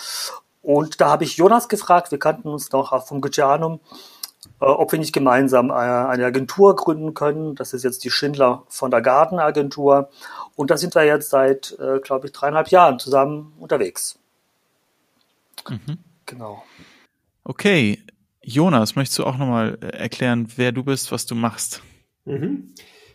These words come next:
Speaker 3: Sehr gerne. Hallo miteinander. Und, ähm, bei mir ist, äh, der biografische Berufsweg ein ganz anderer gewesen. Ich bin sozusagen der, äh, typische Dropout, also, äh, äh, an der Schule,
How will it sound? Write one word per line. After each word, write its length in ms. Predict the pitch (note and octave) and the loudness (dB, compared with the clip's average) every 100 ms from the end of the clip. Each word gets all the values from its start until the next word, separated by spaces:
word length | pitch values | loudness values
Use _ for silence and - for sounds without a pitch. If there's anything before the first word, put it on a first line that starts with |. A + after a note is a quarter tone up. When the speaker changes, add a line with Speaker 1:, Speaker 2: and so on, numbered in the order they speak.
| - | -10
Speaker 3:
Sehr 200 | B2 A#2+ | -4 0
gerne. 460 | C3+ E3+ G#3 D#3+ - - | 2 2 0 -4 -14 -10
Hallo 320 | A#2 B2+ D#3+ | -6 -2 0
miteinander. 640 | F#3+ F#3 F#3 G3+ G#3+ G3 | 2 2 0 2 0 0
Und, 340 | C#3+ C3+ C3+ A#2 | -6 -8 -10 -8
ähm, 440 | B2+ B2+ B2 A#2+ A2+ _ - | -8 -8 -10 -14 -16 _ -10
bei 160 | C3+ | -8
mir 320 | C3+ D#3 F#3 | -4 -2 -2
ist, 380 | F3+ D#3+ - - | -2 -6 -8 -4
äh, 320 | C#3+ C#3 C3 | 0 0 0
der 160 | A2+ B2+ | -2 -4
biografische 840 | B2 C#3 C#3 B2+ C3+ - B2 C3 | -2 -4 -2 -4 -4 -6 -8 -8
Berufsweg 800 | A#2 A2 C3 - G#2+ G#2+ G#2 - _ - - _ _ - | -6 -8 -10 -12 -10 -8 -8 -14 _ -20 -20 _ _ -10
ein 240 | A#2+ A2+ | -6 -4
ganz 240 | A2+ C3+ - | -4 -4 -4
anderer 360 | D#3 F#3 C#3 | -2 0 0
gewesen. 480 | A#2 G2 G#2+ B2 D#3+ | -2 -4 -4 -6 -8
Ich 200 | - - | -8 -10
bin 140 | C3+ | -8
sozusagen 760 | A#2 A#2 - G#2+ A2+ A2+ A2 G2+ | -8 -10 -10 -8 -6 -4 -6 -6
der, 340 | G#2 G#2 G#2 | -6 -6 -6
äh, 260 | G#2 G#2 G2 | -6 -8 -8
typische 360 | D#3 C#3+ - A2 | -8 -8 -6 -4
Dropout, 800 | B2+ C3+ - D#3+ G3+ G#3 - _ _ _ | -4 -4 -2 0 0 -2 -10 _ _ _
also, 420 | A2+ G#2 G#2+ G2+ | -12 -10 -8 -6
äh, 260 | G#2 G2+ G2+ - _ _ - - _ _ _ - | -6 -6 -8 -14 _ _ -20 -20 _ _ _ -8
äh, 240 | A2+ A2 | -6 -6
an 180 | A2+ A#2 | -6 -4
der 460 | A#2+ A2+ G#2+ G2 - | -2 -2 -2 -6 -12
Schule, 720 | - G3+ G3+ F3+ B2+ - | -2 2 6 6 4 -2